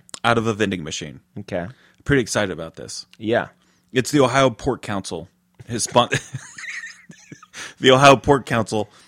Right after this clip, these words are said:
Speaker 1: is
Speaker 2: Uh-huh.
Speaker 1: sponsoring this vending machine.
Speaker 2: Okay.
Speaker 1: And it's set up in the, like, the Ohio State Ag and, and Science Building.
Speaker 2: Yeah.
Speaker 1: Um, tell me that's not, like, the best thing you've ever heard.
Speaker 2: I, I, I, I, I, I just feel like there could be some, um,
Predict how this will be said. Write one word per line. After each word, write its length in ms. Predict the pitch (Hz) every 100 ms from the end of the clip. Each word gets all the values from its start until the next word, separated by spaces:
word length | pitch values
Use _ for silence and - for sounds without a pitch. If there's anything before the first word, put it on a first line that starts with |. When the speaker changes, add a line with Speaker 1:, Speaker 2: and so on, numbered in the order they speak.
| -
Speaker 1:
is 280 | 113 123 110
Speaker 2:
Uh-huh. 80 | 101
Speaker 1:
sponsoring 440 | 131 131 127 110
this 120 | 101 -
vending 300 | 113 110 95
machine. 400 | 98 - 78 - _
Speaker 2:
Okay. 360 | 95 98 95 87
Speaker 1:
And 100 | 117
it's 140 | 123 -
set 180 | 143 131
up 120 | 123
in 120 | 120
the, 240 | 110 95 -
like, 200 | 110 101
the 80 | 101
Ohio 140 | 117
State 280 | - 117 -
Ag 260 | 107 101
and, 180 | 101 95 -
and 120 | 95
Science 320 | - 98 90
Building. 300 | - 80 62 _
Speaker 2:
Yeah. 280 | 98 80 55 - _ _ _ -
Speaker 1:
Um, 400 | 101 90 87 - _ _ _ _ _ _ _ _ _ _ _ _
tell 240 | - 202 208
me 140 | 123
that's 280 | 113 120 -
not, 300 | 135 131 - _ -
like, 160 | 120 104
the 80 |
best 240 | 110 123 -
thing 100 | 117
you've 120 | 104
ever 180 | 107 95
heard. 260 | 110 104 - - - - - - - _ _ -
Speaker 2:
I, 160 | 175 160
I, 260 | - 160 165 -
I, 220 | 151 147 -
I, 220 | 156 -
I, 180 | 147 147 - -
I 80 | 151
just 320 | 170 - -
feel 260 | 185 190
like 280 | 180 147 139
there 120 | 135
could 300 | 117 - 147 127
be 140 | 131
some, 400 | 123 - 127 113
um, 380 | 107 101 92 -